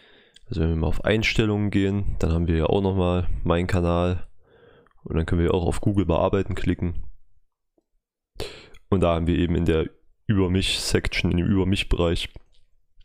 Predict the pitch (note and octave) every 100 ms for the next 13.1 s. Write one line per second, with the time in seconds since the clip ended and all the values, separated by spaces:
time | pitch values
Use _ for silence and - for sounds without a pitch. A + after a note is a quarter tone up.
0 | _ _ _ _ - - - - - -
1 | G#2+ G2 E2 - F#2+ G#2 F#2+ F2 - F2+
2 | - - F#2 F2 F2+ - F#2+ F2 E2+ E2+
3 | G2 - - F#2 F2+ - F2+ F#2+ F2+ -
4 | F2 - - - - - - - - -
5 | _ - _ _ _ _ _ _ _ -
6 | E2+ - E2+ D#2+ - - E2+ E2+ - D#2+
7 | E2 E2+ D#2+ D#2 D#2 D#2+ - - - _
8 | _ _ _ _ - _ - - - F#2+
9 | - G2+ - F2 E2+ F2+ F#2 F2 E2+ E2+
10 | - E2+ - - G2 F2 F2 F2 F2+ F#2
11 | - - F2+ - F#2 F2+ E2 F2 - F2
12 | E2 E2+ E2+ F#2 - F#2 F2 - G2 -